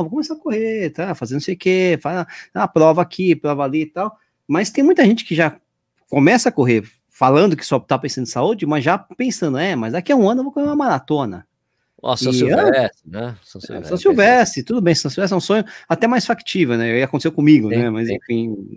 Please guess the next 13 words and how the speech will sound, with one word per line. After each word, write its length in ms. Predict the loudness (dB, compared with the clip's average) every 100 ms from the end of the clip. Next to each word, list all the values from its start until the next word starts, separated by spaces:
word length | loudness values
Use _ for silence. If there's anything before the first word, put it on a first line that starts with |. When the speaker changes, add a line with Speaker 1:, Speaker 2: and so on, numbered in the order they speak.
| -16 -12 -10 -8 -2
Speaker 1:
são 220 | 0 2
quinze, 400 | 6 6 6 4
né? 140 | 2
Não 120 | 2 0
é 120 | -2 0
tão 340 | 2 2 -2 -8 -20 -20 -6
absurdo, 720 | -2 -2 -4 -4 -4 -4 -8
né? 120 | -10 -12 -20 _ _
Mas 180 | -2 0
o, 80 | 0 0 0 0 -2 -4 -6 -10 -14 -8 -6
o 20 | -2
que 100 | -2
acon-, 460 | 0 -2 -4 -10